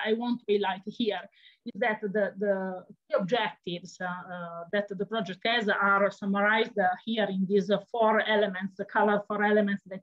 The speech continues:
you see, uh, that are fundamentally, uh, representing the, uh, mm, improvement of the overall quality of the, uh, tasks executed by humans that may be supported and granted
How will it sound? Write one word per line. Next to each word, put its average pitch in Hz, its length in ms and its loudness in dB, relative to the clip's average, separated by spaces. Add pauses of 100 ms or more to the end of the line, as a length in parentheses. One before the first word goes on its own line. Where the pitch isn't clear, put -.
(120)
you 196 80 -8
see, - 260 -12 (500)
uh, 185 200 -4
that 214 160 0
are 220 140 0
fundamentally, 208 880 0
uh, 180 760 -2 (260)
representing 220 720 2
the, 202 160 4 (400)
uh, 208 280 0 (160)
mm, 190 180 -4 (320)
improvement 202 720 -4 (220)
of 196 240 -2
the 214 180 -4
overall 240 560 4 (120)
quality 196 420 0
of 175 100 -4 (120)
the, 196 340 0
uh, 175 460 -8
tasks - 340 -6 (180)
executed 208 500 -4
by 185 140 -6
humans 175 560 -2 (580)
that 196 180 0
may 196 120 0
be 185 100 -2
supported 202 540 -4
and 180 160 -12
granted 214 400 -2